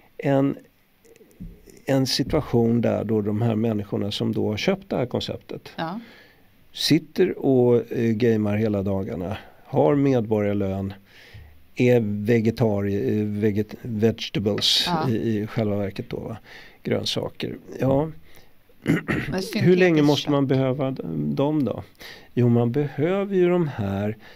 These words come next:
Speaker 1: så länge som vi har ett, en produktionsapparat som är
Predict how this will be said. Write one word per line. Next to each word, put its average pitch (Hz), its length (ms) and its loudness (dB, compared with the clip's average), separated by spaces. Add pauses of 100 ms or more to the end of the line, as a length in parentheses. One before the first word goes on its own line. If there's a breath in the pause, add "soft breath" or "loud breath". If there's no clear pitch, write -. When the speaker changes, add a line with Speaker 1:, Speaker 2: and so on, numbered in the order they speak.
Speaker 1:
så - 200 0
länge 135 360 4
som 110 280 -2
vi 113 360 -2
har 107 580 -4
ett, - 360 -8 (460 soft breath)
en 120 160 -4
produktionsapparat 143 1080 -4
som 113 200 -2
är - 40 -2